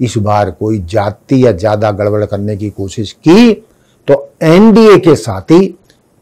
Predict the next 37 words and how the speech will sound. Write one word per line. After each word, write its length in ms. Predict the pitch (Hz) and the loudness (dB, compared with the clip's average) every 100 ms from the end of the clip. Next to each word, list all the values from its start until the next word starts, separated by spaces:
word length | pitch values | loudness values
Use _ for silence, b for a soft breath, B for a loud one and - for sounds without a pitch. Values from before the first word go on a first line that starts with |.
| - | -4
इंडिया 340 | 139 135 139 120 | 0 2 2 2
गठबंधन 560 | 113 110 117 107 110 | 0 -2 -4 -4 -6
का 200 | 107 139 | -4 -4
साथ 400 | 139 - 120 120 | -6 -12 -10 -6
दे 400 | 147 98 92 127 | -6 -6 0 0
सकते 380 | 123 110 - 139 | 0 -6 -6 -4
हैं, 80 | 160 | -4
सरकार 540 | - 110 101 104 107 | -8 -10 -10 -10 -10
को 160 | 104 165 | -8 -10
गिरा 360 | 90 107 98 | -6 -6 -6
सकते 380 | 80 - _ - | -10 -20 _ -20
हैं। 160 | - _ _ _ B B B B | -20 _ _ _ B B B B
तो 80 | 127 | -2
दोस्तों, 500 | 107 151 160 - 175 170 - _ _ _ _ _ - | 2 2 2 0 0 -2 -16 _ _ _ _ _ -4
ये 120 | 117 | -4
था 140 | 113 117 | -2 -2
मेरा 200 | 117 127 | 0 0
आज 300 | 123 120 - | 0 -4 -2
का 140 | 117 | -2
मुद्दा 500 | 104 139 143 156 - _ _ _ _ _ _ | 0 0 2 2 0 _ _ _ _ _ _
कि 120 | 143 | -4
जो 360 | 113 92 135 143 | -4 0 4 4
लोकसभा 500 | 123 120 - 117 117 | 4 0 -2 0 0
चुनाव 300 | 104 113 113 | 0 -4 -2
में 160 | 113 113 | -2 -2
नया 260 | 110 110 | -2 -2
स्पीकर 380 | 104 - 110 110 | -4 -8 -2 -2
चुना 320 | 95 123 131 | -2 -2 0
गया 180 | 117 120 | 2 0
और 100 | 113 | 0
पिछले 340 | 107 - 117 | -4 -6 -2
वाले 220 | 110 110 110 | 0 0 -2
ओम 160 | 107 | -2
बिरला 240 | 107 107 107 | -2 -2 -2
जी 140 | 104 | -4
चुने 340 | - 113 123 | -8 -2 0
गए। 400 | 147 180 220 - | 4 4 4 0